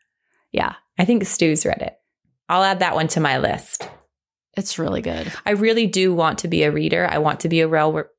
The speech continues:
Speaker 2: well-read person.
Speaker 1: Mm-hmm.
Speaker 2: And there's a lot of books that I'd like to take in. I want to train myself to settle down. I gotta
Speaker 1: I want you to read Jane Austen.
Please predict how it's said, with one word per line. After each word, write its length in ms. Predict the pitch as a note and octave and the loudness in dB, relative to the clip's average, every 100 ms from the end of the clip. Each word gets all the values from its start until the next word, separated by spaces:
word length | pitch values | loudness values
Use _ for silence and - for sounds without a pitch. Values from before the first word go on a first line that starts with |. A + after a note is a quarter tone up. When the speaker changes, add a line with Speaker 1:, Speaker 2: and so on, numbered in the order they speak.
| _ _ | _ _
Speaker 2:
well-read 840 | D#3 D3 D#3 D#3+ - D#3 D3 D3 - | 0 2 0 -4 -2 0 0 -2 -2
person. 600 | D3 C#3+ F3+ E3+ F3 F3 _ _ _ _ _ _ G#3 | 0 2 2 0 -2 -6 _ _ _ _ _ _ -8
Speaker 1:
Mm-hmm. 260 | F#3 G3 F#3 - | -6 -6 -6 -4
Speaker 2:
And 600 | F3 D#3+ D#3 D#3 D#3 D3+ - _ _ _ _ | 0 2 2 2 0 -4 -10 _ _ _ _
there's 140 | F3 D#3+ | 0 2
a 60 | |
lot 220 | D#3 D3+ | 2 2
of 140 | D3+ - | 2 0
books 320 | D3+ D3+ - | 0 0 -2
that 100 | D#3 | 0
I'd 160 | D3 C#3+ | 0 0
like 180 | D3 D3 | -2 -2
to 60 | |
take 280 | - D3+ C#3+ | -2 0 2
in. 180 | F3 E3+ | 0 0
I 140 | D3+ | 0
want 360 | D3 D#3+ F#3 - | 0 0 0 0
to 100 | C#4+ | -6
train 540 | - - F#3 E3+ D#3+ | -2 -2 2 2 2
myself 540 | C3+ C#3 - C3 C3 - - | 0 0 0 0 -2 -4 -2
to 140 | E3+ | 0
settle 720 | - - C#3+ C3 C3+ C#3 - _ _ _ _ _ _ | 0 0 0 0 0 -2 -8 _ _ _ _ _ _
down. 320 | - A2 - - - - _ _ _ _ _ _ _ - | -4 -4 -6 -12 -18 -20 _ _ _ _ _ _ _ -4
I 80 | B3+ | 0
gotta 260 | D4+ B3 | 0 -2
Speaker 1:
I 360 | G#3 A#3+ C#4+ E4+ - | -2 0 0 -4 -2
want 320 | G#3+ A3 - | 0 0 2
you 180 | A#3 A#3 | 0 2
to 200 | - A3+ | 2 0
read 480 | F#3 E3+ E3 E3+ - | 2 2 2 -2 -6
Jane 420 | - E3 D#3 D#3 - _ | 0 2 2 0 -4 _
Austen. 420 | - C3+ - B2 | -2 -2 -2 -4